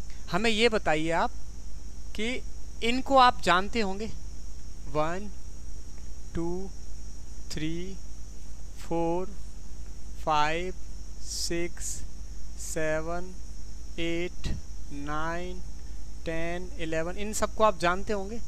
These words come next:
तो बोलोगे, "सर, हम बिल्कुल जानते हैं, क्योंकि हम इनको काउंटिंग बोलते हैं, काउंटिंग नंबर्स बोलते हैं, या काउंटिंग लिखी हुई है।" अच्छा बच्चे, ये बताइए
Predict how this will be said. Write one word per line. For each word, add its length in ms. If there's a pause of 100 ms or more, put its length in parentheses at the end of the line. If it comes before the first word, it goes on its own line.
(800)
तो 100
बोलोगे, 460
"सर, 280
हम 160
बिल्कुल 320
जानते 440
हैं, 120
क्योंकि 360
हम 200
इनको 240
काउंटिंग 640 (380)
बोलते 340
हैं, 140
काउंटिंग 500
नंबर्स 500
बोलते 360
हैं, 60
या 80
काउंटिंग 580
लिखी 240
हुई 260
है।" 100 (960)
अच्छा 300
बच्चे, 300
ये 160
बताइए 480